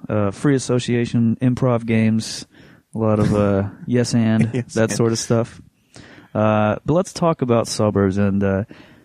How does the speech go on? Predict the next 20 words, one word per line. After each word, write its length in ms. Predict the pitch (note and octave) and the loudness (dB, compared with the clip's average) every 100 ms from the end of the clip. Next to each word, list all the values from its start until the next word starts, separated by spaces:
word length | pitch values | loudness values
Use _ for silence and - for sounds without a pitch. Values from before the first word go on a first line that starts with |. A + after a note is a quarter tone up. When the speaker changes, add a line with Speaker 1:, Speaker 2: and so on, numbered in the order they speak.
| _ _ - | _ _ -10
Speaker 1:
uh, 300 | A2 G#2+ G#2 | -6 -2 -4
specifically 680 | - D3+ F#3+ F3 D3 A#2+ G#2 | -2 -2 -2 -2 -2 0 0
as 260 | A2 A2 | 0 0
they 100 | A2 | 0
relate 360 | G2+ G2+ G#2+ G#2+ | 0 0 0 -2
to, 360 | - A2+ G#2 F#2+ | -4 -2 0 0
uh, 80 | F#2 | -2
the 160 | F#2+ | -2
internet 560 | C3+ C3 G#2+ F#2 - - - - | 0 0 0 -2 -4 -12 -20 -8
and 320 | A2+ G#2+ G2+ G2+ | -2 0 0 -2
the, 280 | G2+ G2 F#2 | -2 -4 -4
uh, 40 | |
the 240 | G2+ G2+ F#2+ | -4 -6 -6
suburbanites 920 | - - A#2+ C#3+ C#3 B2 A2+ - - | -6 -4 0 2 2 2 2 -2 -6
that 320 | G2+ F#2+ - - - _ _ _ - | -4 -4 -4 -18 -20 _ _ _ -6
post 380 | E3 E3 - | -2 -2 0
online 480 | C3 A#2+ A2+ A2+ A2 | 0 2 2 2 2
about 380 | F#2+ G2 G2 - C#3 - - | 0 0 0 -2 -8 -18 -10
their 160 | E2+ E2+ | -8 -8
suburbs. 760 | - - - A#1+ - - - | -8 -8 -8 -8 -8 -10 -14